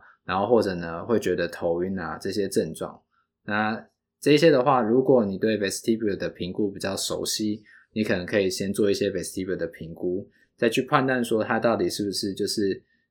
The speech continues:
当然你也可以同时做一些 ligament instability 的 test 啊。那但是如果病人的症状一直没有改善，那你可能还是要考虑先把他转介出去，然后做一些可能影像学检测，确定是 negative，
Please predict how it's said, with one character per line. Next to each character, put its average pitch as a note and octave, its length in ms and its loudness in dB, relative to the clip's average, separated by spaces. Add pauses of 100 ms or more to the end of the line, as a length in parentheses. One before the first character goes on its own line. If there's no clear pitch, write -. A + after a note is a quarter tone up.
(140)
当 C#3+ 160 4
然 B2+ 100 2
你 C3 60 0
也 A#2 80 4
可 A2 100 0
以 G#2+ 40 2
同 G#2+ 180 -2
时 G2+ 140 -4
做 A2 180 2
一 G#2 40 2
些 G2+ 180 0
ligament G2 360 -4
instability F2 360 -4
的 D2+ 120 -8
test - 460 -8
啊。 - 60 -18 (500)
那 C3 120 0
但 D3+ 120 8
是 D3+ 80 6
如 C#3+ 80 6
果 C3+ 100 10
病 D3 200 2
人 A#2+ 120 4
的 A2 120 4
症 B2 200 2
状 A#2+ 220 -2
一 C#3 60 -4
直 C3 160 0
没 G#2+ 100 2
有 G#2 140 0
改 - 180 -4
善， F#2 240 -6
那 G2 100 -2
你 G2+ 120 -2
可 G2 160 -8
能 E2+ 120 -10
还 E2 140 -10
是 F#2+ 120 -4
要 G2 100 0
考 D2 180 -8
虑 F2+ 100 -4
先 G2 160 -4
把 F#2+ 120 -6
他 F#2 160 -6
转 E2 240 -6
介 F#2+ 180 -2
出 F#2+ 180 -6
去， F#2 320 -6 (840)
然 F#2 140 -4
后 G#2 180 4
做 G#2+ 240 4
一 G#2+ 80 4
些 G#2 220 0
可 G2+ 100 -4
能 F2 160 -6
影 E2+ 80 -10
像 G#2+ 180 0
学 F2+ 200 -2
检 - 200 -6
测， - 320 -2
确 B2+ 140 4
定 A#2+ 160 4
是 A#2+ 100 2
negative， B2 400 2